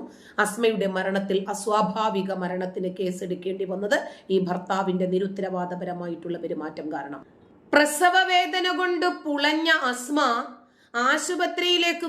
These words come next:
കൊണ്ടുപോകാൻ കരഞ്ഞപേക്ഷിച്ചിട്ടും സിറാജുദ്ദീൻ അതിന് അനുവദിച്ചില്ല എന്നാണ്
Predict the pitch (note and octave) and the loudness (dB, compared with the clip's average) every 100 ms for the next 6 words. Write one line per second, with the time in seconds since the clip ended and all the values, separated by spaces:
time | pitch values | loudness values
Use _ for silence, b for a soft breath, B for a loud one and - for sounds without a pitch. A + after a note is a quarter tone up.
0 | - D4 D4+ D4+ D#4 D4+ D4+ D4 D4 - | 0 2 2 2 2 4 4 4 -2 -2
1 | B3+ B3+ D4 D#4 D4 B3+ B3+ C#4 C#4 C#4+ | 0 2 0 2 2 4 4 4 2 -6
2 | D4 B3+ B3+ B3+ B3+ A#3+ B3+ C4 B3+ A3 | -6 -4 -4 -4 -6 0 2 2 -2 -4
3 | B3 A#3 A3+ A3+ A3 A#3+ A#3+ B3 B3 B3 | -2 -2 -2 -2 -2 -2 -2 -2 -4 -6
4 | A#3 A#3 A#3+ A#3 A3 G#3 G3+ | -8 0 2 2 -2 -6 -6